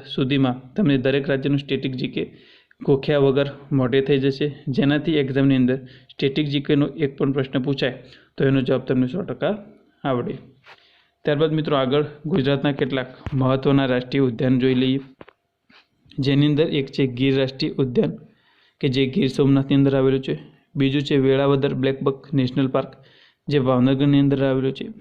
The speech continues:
ત્રીજું છે વાસંદા રાષ્ટ્રીય ઉદ્યાન જે નવસારીમાં આવેલું છે, ચોથું છે સમુદ્ર રાષ્ટ્રીય ઉદ્યાન કે જે જામનગરમાં આવેલું છે. આ સિવાય મહત્ત્વના કેટલાક અભયારણ્યો છે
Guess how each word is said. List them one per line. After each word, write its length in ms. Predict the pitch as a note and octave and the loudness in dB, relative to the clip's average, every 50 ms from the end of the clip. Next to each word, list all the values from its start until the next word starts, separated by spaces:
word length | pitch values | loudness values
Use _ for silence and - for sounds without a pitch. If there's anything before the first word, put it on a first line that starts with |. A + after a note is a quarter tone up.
| - _ _ _ _ _ _ - | -20 _ _ _ _ _ _ -2
ત્રીજું 280 | D3 C#3+ C#3 C#3+ D3+ | 0 0 2 0 0
છે 140 | C#3+ E3 D#3 | 0 2 2
વાસંદા 520 | C#3+ C3+ C3 B2+ B2+ - C#3 C#3 C#3 C#3+ | 2 2 2 0 2 2 2 4 4 4
રાષ્ટ્રીય 360 | C3+ C3+ B2+ B2+ - D3+ C#3+ C3 | 2 0 -2 -2 -2 -2 -2 0
ઉદ્યાન 240 | A#2+ - D3 C3 D3+ - - - - - _ _ _ _ _ _ | 0 0 -2 -2 -4 -6 -14 -20 -20 -20 _ _ _ _ _ _
જે 140 | C#3+ C3+ C3+ | -2 0 2
નવસારીમાં 580 | C3 B2 B2 A#2+ B2 - C3+ C3 C#3 C#3 C#3 C3+ | 2 2 2 0 -2 -2 0 2 2 4 4 4
આવેલું 220 | C3+ C3+ C3 C3 | 2 2 0 -2
છે, 140 | C3 - C#3+ C#3+ - - - _ _ _ - _ _ _ _ _ _ - | -4 -6 -6 -6 -8 -14 -20 _ _ _ -20 _ _ _ _ _ _ -2
ચોથું 280 | C#3 C3+ C3 - D3 | -2 -2 0 0 -2
છે 120 | C#3+ - D#3+ E3 | 2 2 2 2
સમુદ્ર 440 | D3 - - D3 C3+ C#3 C#3+ C#3+ C#3+ D3 | 2 -2 0 2 4 4 4 4 4 2
રાષ્ટ્રીય 340 | C#3+ C#3 C3+ C#3+ - D3+ C3+ | 2 2 0 0 0 0 0
ઉદ્યાન 240 | B2+ B2+ C#3 C3 B2 - - - - | 0 0 0 -2 -2 -4 -6 -6 -4
કે 60 | - C3+ | -4 -2
જે 120 | B2+ C3 | 0 0
જામનગરમાં 640 | B2+ C3+ B2+ B2 B2 B2+ B2 A#2 B2+ B2 C#3 G#3+ A3 - - - - - _ - - | 0 2 2 4 4 4 4 2 2 2 0 0 -2 -6 -10 -18 -20 -20 _ -8 -4
આવેલું 400 | D3+ C3 B2+ A#2+ A#2 A2+ A2 - | 0 0 0 0 -2 -4 -6 -8
છે. 120 | - - - - - - - - - - - - _ _ - | -10 -12 -16 -18 -20 -20 -20 -20 -20 -20 -20 -20 _ _ -4
આ 100 | D3 D3 | -4 -2
સિવાય 220 | D3 - D#3 D#3 | 0 0 2 2
મહત્ત્વના 500 | D3 D3 C#3 C#3 C#3 - D3 D3 C#3+ - | 4 4 4 2 2 2 2 0 2 0
કેટલાક 260 | - C3 C#3 C#3+ C3+ - | -2 -2 -2 -4 -4 -4
અભયારણ્યો 520 | D3 B2+ B2 C#3 C3+ C3 C3+ C3+ C#3 C3+ | -4 -2 0 0 2 2 2 2 0 0
છે 80 | - C#3+ | -2 -6